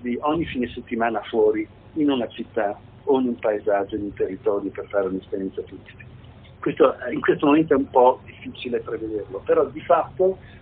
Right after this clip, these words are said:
per andare sulla concretezza, noi stiamo ragionando sull'on-site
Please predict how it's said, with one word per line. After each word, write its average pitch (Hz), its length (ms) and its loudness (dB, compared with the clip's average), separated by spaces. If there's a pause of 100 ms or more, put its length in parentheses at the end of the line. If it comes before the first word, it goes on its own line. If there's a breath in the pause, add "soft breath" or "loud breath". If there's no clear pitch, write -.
per 123 160 2
andare 139 320 2
sulla 123 160 -6
concretezza, 120 800 -8 (380 loud breath)
noi 156 260 0
stiamo 98 400 -6 (240)
ragionando 123 640 0
sull'on-site 127 840 -2